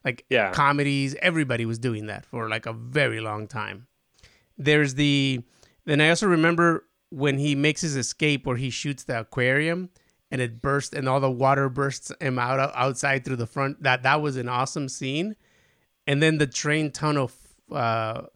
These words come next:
Speaker 1: fight movie where, like, Jean Reno's flying the helicopter through the tunnel.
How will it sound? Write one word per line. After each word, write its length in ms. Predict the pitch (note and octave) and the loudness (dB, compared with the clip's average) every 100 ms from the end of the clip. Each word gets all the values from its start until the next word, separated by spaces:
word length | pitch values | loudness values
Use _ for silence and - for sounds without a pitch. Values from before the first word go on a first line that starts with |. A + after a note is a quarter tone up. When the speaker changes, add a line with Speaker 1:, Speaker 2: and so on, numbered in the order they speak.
| _ _ _ | _ _ _
Speaker 1:
fight 400 | _ - D3+ D#3+ | _ 2 2 2
movie 380 | C#3+ C#3 C3 C3 | 2 2 2 0
where, 340 | B2 C3 B2+ - C#3+ | 0 0 -2 -6 -2
like, 180 | B2 | -2
Jean 300 | A#2+ C#3+ D#3 | 0 2 2
Reno's 300 | C#3+ D3 C#3 - | 2 0 -2 -2
flying 280 | D3 C#3 C3 | 0 0 0
the 60 | |
helicopter 600 | G2+ C#3 C#3+ D3+ D3 E3+ | -2 0 0 0 -2 -2
through 220 | C#3+ D3 | -6 -4
the 60 | C#3+ | -4
tunnel. 400 | B2+ D#3 E3 | -2 -2 -2